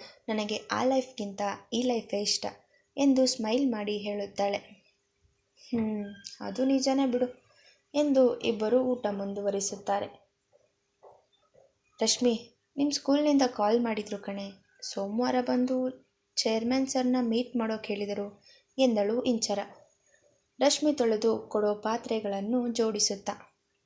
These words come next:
"ಓ, ಹೌದಾ? ಮೇ ಬಿ ಕೆಲಸ ಕೊಡೋದ್ರ ಬಗ್ಗೆ ಮಾತಾಡೋಕಿರ್ಬೇಕು.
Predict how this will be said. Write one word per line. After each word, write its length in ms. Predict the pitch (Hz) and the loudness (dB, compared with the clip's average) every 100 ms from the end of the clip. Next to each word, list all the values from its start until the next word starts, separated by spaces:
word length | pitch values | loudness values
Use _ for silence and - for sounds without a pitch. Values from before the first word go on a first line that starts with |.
| _ _ _ _ _ _ | _ _ _ _ _ _
"ಓ, 320 | 226 220 208 | 2 2 0
ಹೌದಾ? 840 | 202 - - 208 240 240 196 196 - _ _ _ | -4 -14 -6 0 2 2 -4 -8 -14 _ _ _
ಮೇ 160 | 196 208 | -6 -4
ಬಿ 320 | 226 262 262 | 0 0 -2
ಕೆಲಸ 300 | - 196 208 269 262 - _ - | -6 -6 -2 -2 -4 -10 _ -4
ಕೊಡೋದ್ರ 460 | 254 240 240 233 | -2 0 -2 -4
ಬಗ್ಗೆ 320 | 226 226 226 | -4 -4 -4
ಮಾತಾಡೋಕಿರ್ಬೇಕು. 1120 | 226 214 208 220 220 214 208 202 208 - - | -4 -4 -6 -6 -6 -6 -8 -6 -8 -10 -14